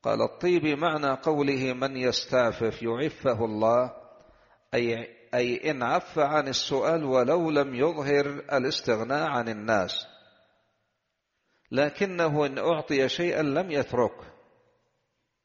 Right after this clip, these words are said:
يملأ الله قلبه غنى بحيث لا يحتاج إلى سؤال. ومن زاد على ذلك فأظهر الاستغناء والصبر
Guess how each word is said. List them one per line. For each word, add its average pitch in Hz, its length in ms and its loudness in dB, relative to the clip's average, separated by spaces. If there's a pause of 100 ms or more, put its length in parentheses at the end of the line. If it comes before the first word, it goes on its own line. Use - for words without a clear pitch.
(920)
يملأ 170 540 0
الله 156 460 0
قلبه 135 720 2
غنى 107 680 0 (400)
بحيث 123 560 0
لا 123 280 4
يحتاج 120 680 0
إلى 131 400 2
سؤال. 101 520 0 (1500)
ومن 120 320 -2
زاد 139 400 0
على 120 300 2
ذلك 127 680 2
فأظهر 123 680 0
الاستغناء 123 680 -2
والصبر 107 640 0